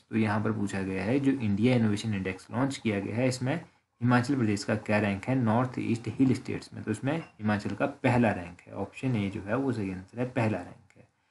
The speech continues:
यही लिखा गया है कि दो हज़ार बीस में जो India Innovation Index launch किया गया,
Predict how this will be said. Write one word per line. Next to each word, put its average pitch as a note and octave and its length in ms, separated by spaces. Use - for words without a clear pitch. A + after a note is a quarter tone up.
यही B2 200
लिखा B2+ 260
गया A#2 180
है C3 100
कि C3+ 120
दो A2+ 100
हज़ार A2+ 280
बीस A2+ 440
में A#2+ 120
जो A#2+ 100
India A2 340
Innovation A2 280
Index G2 400
launch B2+ 240
किया B2+ 220
गया, C3 300